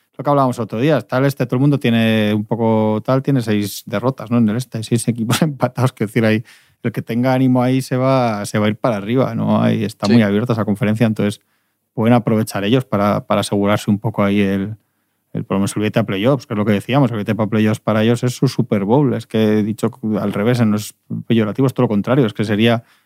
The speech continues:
Speaker 1: sería una noticia extraordinariamente buena para ellos y para su proyecto de futuro romper eso, porque si juegan bien todo el año y se les acaba torciendo por una lesión de Fox, no sé qué, no sé cuánto, se acaban en el play-in, se quedan fuera,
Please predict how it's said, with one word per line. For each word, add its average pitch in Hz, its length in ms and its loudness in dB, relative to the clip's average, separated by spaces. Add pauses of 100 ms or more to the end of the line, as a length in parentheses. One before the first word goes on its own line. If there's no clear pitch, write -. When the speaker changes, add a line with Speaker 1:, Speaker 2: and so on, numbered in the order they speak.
(120)
Speaker 1:
sería 107 240 -6
una 113 220 2
noticia 113 420 0
extraordinariamente 117 840 2
buena 117 320 0
para 107 220 -4
ellos 117 220 0
y 123 40 -4
para 110 180 2
su 104 140 -4
proyecto 110 420 0
de 113 80 2
futuro 117 500 -2 (480)
romper 117 300 -2
eso, 143 160 2
porque 123 160 -4
si 120 80 -4
juegan 165 240 0
bien 175 180 0
todo 165 120 2
el 123 40 0
año 107 320 -2
y 113 220 2
se 113 120 -4
les 113 140 0
acaba 147 300 0
torciendo 147 400 0
por 143 100 0
una 139 120 2
lesión 131 200 0
de 131 60 0
Fox, 123 200 -2
no 135 80 2
sé 127 100 -2
qué, 127 40 0
no 127 60 2
sé 123 80 2
cuánto, 104 200 -2
se 110 60 -4
acaban 123 220 0
en 135 60 4
el 131 100 0
play-in, 107 300 0
se 107 120 -6
quedan 127 220 0
fuera, 139 400 0